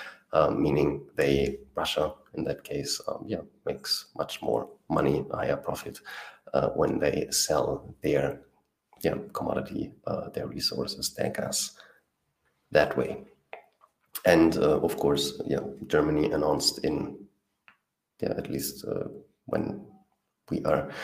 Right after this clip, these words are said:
uh, recording this live stream, um, that, uh, yeah, the Nord Stream one and two project is completely canceled,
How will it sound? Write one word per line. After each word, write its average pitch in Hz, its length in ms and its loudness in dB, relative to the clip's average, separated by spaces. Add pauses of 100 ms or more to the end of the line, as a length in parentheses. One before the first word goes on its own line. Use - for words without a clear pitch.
(480)
uh, 80 420 6
recording 98 440 8
this 87 160 2
live 90 180 8
stream, 82 480 4
um, 76 640 4
that, - 400 -2
uh, - 200 -2
yeah, - 160 -2 (100)
the 69 320 -4 (840)
Nord 78 240 4
Stream - 340 0
one 78 280 4
and - 200 0
two - 500 -6
project - 400 -2
is 64 140 -4
completely - 680 -6 (320)
canceled, - 640 -2